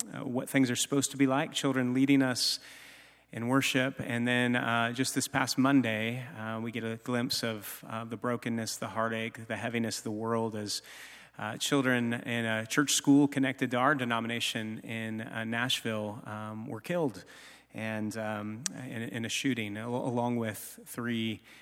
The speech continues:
staff members, adult staff members of the school. And so as we begin this morning, I just wanna take a moment to pray. I know we have, uh, heavy hearts, and some are connected in some way or another to some of the families that, uh, are there, but maybe to, to just give a little attention,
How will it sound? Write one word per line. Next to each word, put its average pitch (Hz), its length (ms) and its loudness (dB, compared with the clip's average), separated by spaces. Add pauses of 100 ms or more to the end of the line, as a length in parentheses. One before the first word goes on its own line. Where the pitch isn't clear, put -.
(120)
staff 120 360 -4
members, 104 600 -2
adult 117 420 -8 (180)
staff 117 320 -6
members 104 540 -4
of 107 420 -10
the 110 180 -12
school. 110 500 -4
And 117 140 -6
so 170 280 0 (260)
as 156 100 -2
we 214 100 2
begin 180 280 2
this 156 180 0
morning, 143 220 4
I 185 80 2
just - 160 -2
wanna 226 120 2
take - 160 -4
a 123 40 2
moment 120 320 0
to - 80 -6
pray. 123 480 -2
I 120 60 -2
know 120 180 0
we 120 140 0
have, 117 320 -2
uh, 113 400 -4
heavy 151 180 2
hearts, 156 460 6
and 113 200 -2
some 135 300 6
are 117 140 0
connected 139 500 0
in 113 160 -4
some 131 200 -2
way 123 100 2
or 123 80 4
another 127 320 2
to - 120 -10
some 123 200 2
of - 20 2
the 117 60 0
families 123 460 -2
that, 117 200 2 (420)
uh, 120 40 2
are 120 320 2
there, 127 260 4
but 120 160 -2
maybe 165 240 0
to, 123 240 0
to - 160 -2
just 135 220 -2
give 139 120 2
a 127 40 -2
little 120 180 -2
attention, 117 640 -2